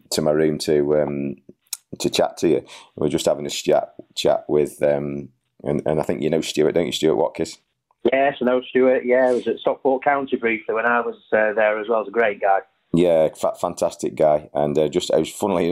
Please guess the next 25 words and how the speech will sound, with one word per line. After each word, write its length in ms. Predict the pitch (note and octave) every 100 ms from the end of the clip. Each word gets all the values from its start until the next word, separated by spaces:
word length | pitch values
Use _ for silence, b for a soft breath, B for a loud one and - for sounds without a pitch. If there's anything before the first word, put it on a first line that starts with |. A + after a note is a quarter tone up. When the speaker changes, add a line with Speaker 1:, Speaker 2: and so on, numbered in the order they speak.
| F2
Speaker 1:
it's 340 | E2 - -
such 160 | - F#2
a 60 | F2
small 260 | F2+ E2+
world. 200 | E2 E2+
Just 120 | F2+
having 180 | F2+ F2
a 60 | F2
chat, 420 | - F2 E2 D2+
and 120 | D2+ D2+
we 120 | D#2
were 80 | D2+
talking 340 | F2 E2+ E2
about 320 | D#2+ D2 -
players, 400 | - D#2 D#2 D2+
and 100 | D2+
we 80 | D2+
were 100 | D#2
talking 200 | E2+ E2+
about 140 | -
two 160 | - F2+
particular 520 | F#2 - D#2+ - E2
players 560 | - F2 E2 E2 E2 - B B B B B -
who 360 | F#2 F2 E2+ -
are 500 | E2 D#2+ E2 D#2